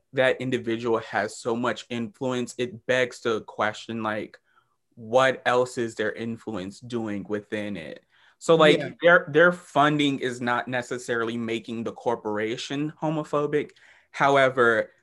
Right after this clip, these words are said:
Speaker 1: they can be making decisions on, you know, who else is in that C-suite, who's getting hired, who's being put in certain places, and what organizations the, uh, founda-,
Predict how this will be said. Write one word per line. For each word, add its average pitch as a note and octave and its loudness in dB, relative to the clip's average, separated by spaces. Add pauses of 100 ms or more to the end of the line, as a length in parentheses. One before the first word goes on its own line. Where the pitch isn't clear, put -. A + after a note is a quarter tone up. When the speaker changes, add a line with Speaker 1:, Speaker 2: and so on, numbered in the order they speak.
(420)
Speaker 1:
they C#3+ 8
can C#3+ -4
be C3 -2
making A2+ -2
decisions G#2+ -6
on, G#2 -6
you A2+ -6
know, F2+ -6
who C#3 0
else B2 2
is A#2 -10
in A#2 -8
that G#2 -4
C-suite, G#2+ -10
who's B2 -8
getting A2 -6
hired, A2 -4 (220)
who's D#3+ -2
being B2+ -2
put B2 -2
in A2+ -8
certain G#2 -6
places, A2 -6 (300)
and C3 0
what B2+ 4
organizations A#2+ 0 (300)
the, A2+ 4 (380)
uh, A#2 -2
founda-, B2+ 2